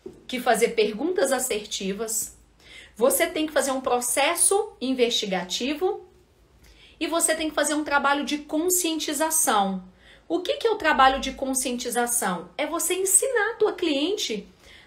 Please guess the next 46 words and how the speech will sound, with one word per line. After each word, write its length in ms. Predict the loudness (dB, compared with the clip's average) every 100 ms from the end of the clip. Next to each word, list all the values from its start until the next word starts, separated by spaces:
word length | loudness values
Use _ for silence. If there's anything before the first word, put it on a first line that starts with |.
| -6
a 100 | -2
fazer 240 | 0 0
tratamento 520 | -4 -4 -2 -2 -2
em 100 | -4
casa. 600 | -2 2 2 2 -2 -6 -14 -20 -20 -8
É 80 | -4
você 280 | 0 2 2
usa-, 260 | 2 0 0
ensinar 420 | 0 0 0 2
ela 100 | 2
a 40 |
lavar 280 | 2 2 0
o 80 | 0
cabelo, 680 | 0 0 4 4 4 -2 -6 -20 -10 0
é 120 | 2
você 280 | 2 0 0
ensinar 580 | 0 0 0 4 4
ela 240 | 4 4 2
o 120 | 2
que 120 | -2
que 80 | -2
ela 120 | -2
vai 120 | 0
usar 220 | 0 0 -2
primeiro. 520 | -4 -2 -2 -4 -8 -18 -20 -12
A 120 | -2 0
máscara 540 | 6 6 6 2 -2
ou 60 | -2
condicionador? 840 | -2 -2 -2 0 0 0 0 -2 -10 -20 -20 -20 0
Quantos 400 | 4 4 2 0
tipos 220 | -2 -4
de 100 | -2
shampoo 380 | -2 -2 -2 0
que 60 |
ela 140 | 4 4
vai 220 | 4 2
usar? 500 | 2 0 0 -2 -12 -20 -20 -20 _
Na 540 | -6 -2 4 6 6 2
avaliação, 960 | 2 0 2 -2 -2 0 2 0 -2 -8
a 100 | 2
sua 240 | 2 2
cliente 400 | -6 -8 -6 -4
já 260 | -2 -2 -2
sai 480 | 0 0 0 0
da 140 | 0 0
avaliação 840 | 0 -2 -4 -6 0 0 0 -4